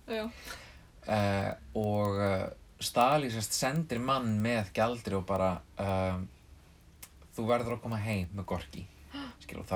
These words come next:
Speaker 2: er náttúrulega, ef að Stalín segir að gera eitthvað, þá getur ekki komið tilbaka og bara, „Herðu, sorry, gekk ekki.“ <laughs> Það er ekki hægt, sko.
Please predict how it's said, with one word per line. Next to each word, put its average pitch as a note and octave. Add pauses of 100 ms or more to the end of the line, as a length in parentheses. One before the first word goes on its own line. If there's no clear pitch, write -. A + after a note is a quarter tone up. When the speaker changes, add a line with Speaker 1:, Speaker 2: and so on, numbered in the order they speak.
(140)
Speaker 2:
er F2+
náttúrulega, F2+
ef -
að F2+
Stalín F#2+
segir G2
að G2
gera G#2+
eitthvað, G2+
þá G2
getur G2
ekki G2
komið F#2+
tilbaka G#2
og -
bara, G2
„Herðu, F#2+
sorry, G2+
gekk A2
ekki.“ G#2+ (240)
<laughs> D#4+
Það A2
er G#2+
ekki A2
hægt, A#2+
sko. C3